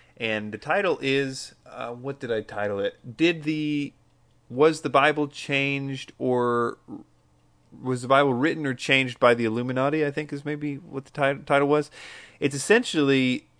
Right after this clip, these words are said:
a question that, in one form or another, gets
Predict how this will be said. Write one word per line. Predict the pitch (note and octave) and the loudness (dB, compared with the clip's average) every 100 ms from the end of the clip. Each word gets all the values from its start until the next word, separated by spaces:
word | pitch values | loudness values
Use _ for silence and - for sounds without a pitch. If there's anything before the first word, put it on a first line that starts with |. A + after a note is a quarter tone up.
| _ _ _ _ | _ _ _ _
a | C3+ | -6
question | - D#3+ D3 - - G#2+ G2+ G2+ | 6 6 6 -2 -2 -2 -2 0
that, | G#2 G#2 G#2 - _ _ - | 4 4 2 -4 _ _ -10
in | C3 C3 | -8 -4
one | C#3+ F3 F#3 | -2 -4 -4
form | E3+ D#3+ D3 | 2 2 4
or | C3 | 2
another, | B2+ C3 C3+ C3+ - | 4 4 4 2 -2
gets | B2 A#2+ | -4 -4